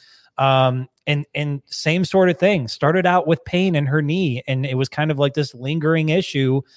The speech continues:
And then long story short, comes to find out that she has osteosarcoma, and now she's going through, you know, different, uh, different chemo treatments. And so, and she's fifteen years old, man. And so I think it just, you know, there's, it sucks. It sucks when you hear these things and,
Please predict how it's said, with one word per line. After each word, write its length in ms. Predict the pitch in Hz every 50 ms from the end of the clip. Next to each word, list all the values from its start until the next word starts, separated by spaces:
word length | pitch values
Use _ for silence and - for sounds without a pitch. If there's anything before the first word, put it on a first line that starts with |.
| _ _ _ _ _ _ _
And 140 | 127 131 139
then 220 | 143 143 143 139 139
long 260 | 135 147 147 151 147
story 300 | - - 151 139 139 127
short, 340 | - - 139 139 139 117 -
comes 240 | - 143 135 -
to 80 | - 135
find 260 | - 135 135 131 127
out 140 | 127 127 120
that 120 | 123 127
she 120 | 113 - 135
has 180 | 131 131 127 117
osteosarcoma, 920 | 127 120 127 123 - - 131 127 120 - 127 123 120 - 127 127 139 156 151
and 80 | 147 143
now 140 | 139 135 139
she's 300 | - - - 196 202 175
going 340 | 143 147 127 127 123 120 113
through, 300 | - 131 131 123 120 - _ _ _ _ _ _ _ _
you 100 | 139 131
know, 120 | 127 123
different, 480 | 117 117 143 127 - - 127 123 131 -
uh, 240 | - 127 123 120 117
different 340 | 110 113 135 120 131 127 110
chemo 380 | - - 143 139 135 127 123 120
treatments. 500 | - - 135 127 123 123 123 117 117 -
And 160 | 131 127 117
so, 400 | - - 143 135 135 131 123 113 - _ _ _ _ _ _ _ _ _ - _ -
and 100 | 143 -
she's 180 | - 180 -
fifteen 440 | - - 214 - - - 214 220 208
years 200 | 202 196 190 170
old, 260 | 196 214 226 170 123 120
man. 280 | 117 120 127 143 147 - _ _ _ _ _ _ _ _ _
And 100 | 127 131
so 120 | - 170 165
I 100 | 151 151
think 220 | - 196 185 156
it 80 | 180 160
just, 360 | 139 160 170 156 - - -
you 80 | - 170
know, 160 | 156 135 131
there's, 320 | 123 139 135 131 127 -
it 160 | - 160 156 -
sucks. 500 | - - - 175 139 - - - - -
It 120 | - 117
sucks 320 | - - 175 170 - -
when 100 | 165 165
you 120 | 151 151 143
hear 200 | 143 147 143 139
these 260 | 131 139 135 - -
things 380 | - 139 135 131 135 131 120 117
and, 240 | 131 120 120 113